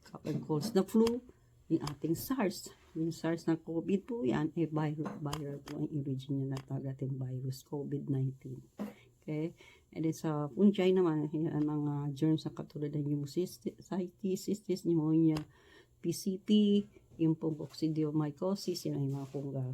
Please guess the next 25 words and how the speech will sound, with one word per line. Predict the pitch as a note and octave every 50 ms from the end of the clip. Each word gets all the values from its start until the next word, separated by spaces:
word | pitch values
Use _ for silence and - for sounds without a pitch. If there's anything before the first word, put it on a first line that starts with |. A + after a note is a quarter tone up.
| C3 -
okay, | _ D3 C#3+ C3+
histoplasmosis, | C3+ - - D#3 - D3 C3 - - D#3+ D#3 E3 E3+ E3 - - E3+ F3 - - -
okay. | _ - D3 C3+ - - _ -
Usually, | F3 F#3 - - F#3 E3+ D#3+ D#3+
ito | D#3+ D#3 - - D#3
yung | D3 D3 D3 D3 C#3+
mga | C#3 C#3+ C#3+ C#3+ D3 - _ - - - - _ - F3
immunocompromised | E3+ F3 F3 F3+ F#3 F#3+ F3+ E3+ E3 D3+ D3+ - - - D3+ D3+ D3 - D3+ D3 D3 C#3+ C#3 C#3+ - - -
na | - -
tao. | - - - C3 C3 B2+ - B2+ B2+ C3 B2+ - - - - - - - -
Tsaka | D#3+ - -
nga | F#3 F#3 E3+
mga | E3+ E3 D#3+ D3+ D3+ D3+ D3
may | D3 D3 C#3+
health | B2+ D#3+ D3+ D3+ - -
issues | E3 D3+ - - - - -
sila | - - C#3+ C3+ -
sa | - -
kanilang | - - - C3+ C#3 C#3 C3+ C3+ C3+
katawan. | C3 C3 - B2+ B2+ B2 A#2+ - - - - - - - - - - - -
Okay? | - D3+ D3+ D3+ E3 G3 - - - - - - - - _ _ _ _ _ - - - _ - - - - - - - - - - - _ _ _ _ _ _ _ _ - _ _ - - -
So, | - - - E4 E4
meron | D#4 E4+ D4+ D4+ D4+
kami | - C4+ C4+ C4+
tinatawag | C4 A#3 A3 A3 - G#3 G#3 G3+